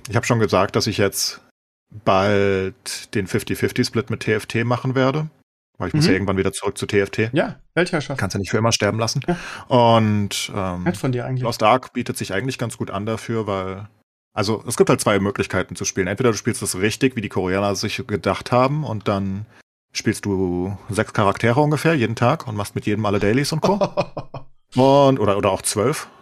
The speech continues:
Speaker 1: äh, wenn du richtig Lust hast. Äh, aber darauf habe ich keine Lust. Ich war noch nie so ein Smurf-Spieler. Ich bin immer jemand, der ein Main hat und alles in den rein channelt. Und das, na, du kannst halt super gut Alts und, und, und, und Smurfs oder wie auch immer man's nennen möchte,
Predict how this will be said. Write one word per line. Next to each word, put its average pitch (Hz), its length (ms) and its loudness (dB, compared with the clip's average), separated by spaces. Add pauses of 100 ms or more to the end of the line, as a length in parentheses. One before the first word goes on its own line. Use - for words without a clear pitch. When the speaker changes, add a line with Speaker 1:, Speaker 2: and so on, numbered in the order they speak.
Speaker 1:
äh, 104 320 -4 (140)
wenn 110 100 -4
du 95 120 -2
richtig 113 280 -4
Lust 147 180 0
hast. 196 320 0
Äh, 117 40 -6
aber 110 520 0
darauf 117 220 4
habe 101 100 4
ich 107 80 -2
keine 92 200 -2
Lust. 95 180 -2
Ich - 180 -10
war 101 80 4
noch 95 120 2
nie 101 80 2
so 95 100 0
ein 95 80 2
Smurf-Spieler. 95 520 0
Ich 95 100 -6
bin 98 80 -6
immer 95 100 -2
jemand, 95 240 0
der 95 120 2
ein 92 60 -2
Main 95 280 2
hat 104 180 0
und 95 300 -8 (160)
alles 104 260 -2
in 101 60 -2
den 95 160 2
rein 95 180 2
channelt. 104 400 -2 (320)
Und 101 140 -2
das, - 260 -4 (120)
na, 117 140 2
du 113 80 0
kannst 117 220 0
halt 110 100 2
super 104 240 2
gut 95 300 -4
Alts 101 320 0
und, 104 220 -6
und, 101 160 -8
und, 101 240 -12
und 104 160 -10
Smurfs 95 360 -4
oder 85 140 -8
wie 85 80 -6
auch 82 80 -8
immer 92 140 -4
man's 87 180 -6
nennen 101 160 0
möchte, 98 300 -4